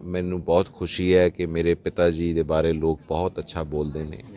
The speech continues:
ਮੇਰੇ ਵਿਰੋਧੀ ਹਮੇਸ਼ਾ ਮੇਰੀ ਪਾਰਟੀ 'ਚ ਵੀ ਕਈ ਲੋਕ ਜਿਹੜੇ ਮੈਨੂੰ ਨਹੀਂ ਪਸੰਦ ਕਰਦੇ, ਉਹ ਇੱਕ ਸਮਾਂ ਸੀਗਾ ਉਹ ਕਹਿੰਦੇ ਸੀਗੇ, "ਵਿਕਰਮ is an aggressive leader।"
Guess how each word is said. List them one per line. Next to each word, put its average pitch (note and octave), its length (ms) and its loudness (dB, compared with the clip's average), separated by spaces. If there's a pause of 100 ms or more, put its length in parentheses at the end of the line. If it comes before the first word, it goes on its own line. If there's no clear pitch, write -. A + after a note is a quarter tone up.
(460)
ਮੇਰੇ F#2 260 4
ਵਿਰੋਧੀ F#2 540 4
ਹਮੇਸ਼ਾ F#2 500 4
ਮੇਰੀ F#2 280 4
ਪਾਰਟੀ F2+ 400 4
'ਚ F2 120 -6
ਵੀ G2+ 100 4
ਕਈ F#2 160 4
ਲੋਕ F2+ 280 6
ਜਿਹੜੇ F#2 160 2
ਮੈਨੂੰ F2 260 0
ਨਹੀਂ G2 140 0
ਪਸੰਦ E2+ 400 0
ਕਰਦੇ, E2 420 0
ਉਹ F#2 420 0 (440)
ਇੱਕ G2+ 180 -2
ਸਮਾਂ G2 320 6
ਸੀਗਾ G2 280 8
ਉਹ F#2+ 180 10
ਕਹਿੰਦੇ F#2+ 240 0
ਸੀਗੇ, F#2+ 300 4
"ਵਿਕਰਮ F#2 420 4
is F2+ 60 2
an F2 240 2
aggressive F#2 420 10
leader।" D2+ 260 -2